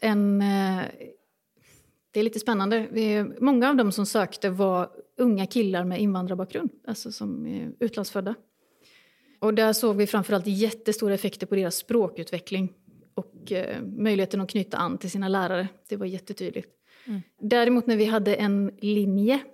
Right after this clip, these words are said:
Speaker 1: så sökte det nästan uteslutande tjejer.
Speaker 2: Ja.
Speaker 1: Då blev det en helt annan grupp som sökte. Och där hade vi också en grupp väldigt unga med, som blev rekommenderade av, eh, socialtjänst, av försäkringskassa, av läkarkontakter till oss,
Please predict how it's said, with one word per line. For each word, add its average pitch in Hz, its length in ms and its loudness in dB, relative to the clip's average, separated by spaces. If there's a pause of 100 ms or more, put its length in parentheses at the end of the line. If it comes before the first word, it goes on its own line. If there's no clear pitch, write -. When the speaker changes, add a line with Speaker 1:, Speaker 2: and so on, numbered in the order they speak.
Speaker 1:
så - 160 -14
sökte 220 480 -2
det 190 320 0
nästan 220 440 -2
uteslutande 190 1000 -4
tjejer. - 260 -6 (480)
Speaker 2:
Ja. 190 160 -2 (580)
Speaker 1:
Då 226 80 -6
blev 202 180 0
det 196 60 -6
en 196 60 -4
helt 208 460 2
annan 175 200 -2
grupp - 200 -6
som 160 120 -10
sökte. - 340 -8 (500)
Och 220 100 0
där 214 180 2
hade 220 200 2
vi 220 100 6
också - 300 0
en 254 300 4
grupp 247 320 0
väldigt 214 260 2
unga 226 340 2 (160)
med, 220 500 0
som 226 160 0
blev 196 260 0 (880)
rekommenderade 208 760 0
av, 185 300 0
eh, 170 180 -2
socialtjänst, 190 760 -2
av 175 80 -2
försäkringskassa, 185 840 -4
av 180 180 -2
läkarkontakter 180 800 -2
till 220 200 0
oss, - 320 -4